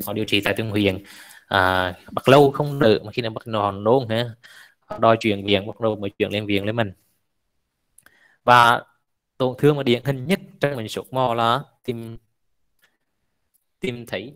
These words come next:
à, vết loét. Nếu mà có vết loét thì là hầu như chắc chắn đó là bệnh sốt mò, nếu kết hợp thêm là, à, sốt cao liên tục nữa. Còn nếu mà sốt, à, giả sử như vết loét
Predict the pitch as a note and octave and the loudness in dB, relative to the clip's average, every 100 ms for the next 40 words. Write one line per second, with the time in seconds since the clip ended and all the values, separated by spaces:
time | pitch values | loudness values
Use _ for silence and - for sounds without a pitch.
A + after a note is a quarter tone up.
0 | _ G2+ G2+ A2 G2+ A#2 - _ _ _ | _ -16 -14 -16 -12 -12 -12 _ _ _
1 | _ _ _ - D#3+ E3 - - - F#2+ | _ _ _ -12 -8 -8 -12 -16 -16 -18
2 | - A#2 C#3 - _ _ _ _ _ _ | -14 -12 -12 -14 _ _ _ _ _ _
3 | _ _ _ _ _ _ _ _ _ _ | _ _ _ _ _ _ _ _ _ _
4 | - A#2+ A#2 A2 A#2 B2 D3 C#3 B2+ C#3+ | -14 -12 -10 -12 -16 -12 -6 -4 -6 -10
5 | D3+ - - _ _ F3+ - - A2+ D3 | -10 -14 -20 _ _ -16 -12 -8 -8 -8
6 | G#2+ A2+ G#2 G#2+ - B2 A2 F#2+ G2+ G#2+ | -10 -8 -8 -8 -4 -2 -2 0 -2 -2
7 | G#2+ G#2 G#2+ - B2 B2 A2 A#2+ - - | -2 0 0 0 -4 -6 -10 -10 -16 -20
8 | _ - - - - A2 A2+ A2+ G#2 G#2+ | _ -12 -10 -10 -2 2 2 0 -8 -10
9 | B2 A2 G#2+ G#2 C3+ - _ - A#2 A2 | -8 -8 -8 -10 -10 -14 _ -8 -6 -6
10 | A#2+ B2 - - _ _ _ G#2+ G#2 - | -8 -8 -10 -12 _ _ _ -10 -6 -6
11 | G#2+ A#2+ B2+ B2+ - G#2+ | -6 -6 -4 -6 0 2